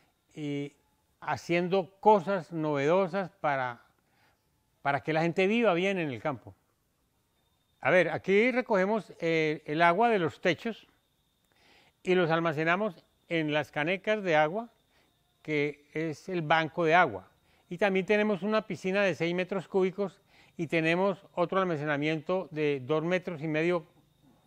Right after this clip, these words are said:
cúbicos más elevado para darle presión. Pero tenemos un sistema de presurización con una pequeña bomba de medio caballo que nos da treinta y ocho P S I y nos presuriza toda la,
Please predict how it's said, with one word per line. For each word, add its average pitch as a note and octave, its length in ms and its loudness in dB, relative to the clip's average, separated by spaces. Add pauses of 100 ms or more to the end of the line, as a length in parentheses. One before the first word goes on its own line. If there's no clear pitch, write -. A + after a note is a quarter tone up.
(140)
cúbicos F3+ 400 0
más D#3 420 0 (420)
elevado D#3+ 600 4
para C#3 340 2
darle D3 240 0
presión. D3+ 460 -2 (640)
Pero A#3 320 6
tenemos G#3 400 0
un A3+ 120 0
sistema G#3+ 420 2
de G#3+ 80 4
presurización F#3 920 -2 (500)
con C3+ 160 -2
una F#3 180 0
pequeña F#3 360 -2
bomba F3+ 380 0
de D3+ 120 0
medio D3 260 -2
caballo E3+ 420 2 (580)
que C#3 120 -4
nos C#3+ 140 -2
da D3 160 2
treinta E3 340 0
y C#3 60 0
ocho C#3+ 220 -4
P E3+ 180 0
S D#3+ 180 -4
I E3+ 260 -2
y E3+ 100 0
nos D3+ 160 -2
presuriza C3+ 640 -6 (200)
toda F3 240 4
la, B2+ 240 -4